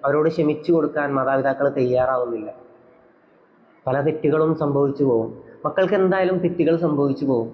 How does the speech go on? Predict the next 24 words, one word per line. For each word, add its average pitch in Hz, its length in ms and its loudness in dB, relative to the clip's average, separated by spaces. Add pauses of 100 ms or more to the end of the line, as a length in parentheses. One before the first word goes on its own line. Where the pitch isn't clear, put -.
(240)
കാരണം 160 360 0
മാതാപിതാക്കൾക്കുള്ള 170 960 0
അത്രയും 160 380 0
ലോകവിവരം 147 580 0
ഒരിക്കലും 151 440 0
മക്കൾക്ക് 139 340 0
ഉണ്ടാവില്ല. 113 360 -2 (640)
അപ്പോൾ 151 180 -4
മാതാപിതാക്കൾ 160 720 0 (160)
അവർക്കത് 165 460 0
പറഞ്ഞു 151 320 0
കൊടുക്കണം. 123 440 -2
സ്നേഹത്തോടെ 143 680 0
അവരെ 147 260 2
അടുത്ത് 143 300 -2
വിളിച്ചിരുത്തി 143 680 0 (460)
അവരെ 180 160 0
മാറോട് 185 500 2
ചേർത്ത് 175 460 0 (580)
കാര്യങ്ങളെല്ലാം 160 760 0
വളരെ 156 300 0
സ്നേഹത്തോടെ 160 640 0
പറഞ്ഞു 160 300 -2
കൊടുത്താൽ 143 400 -2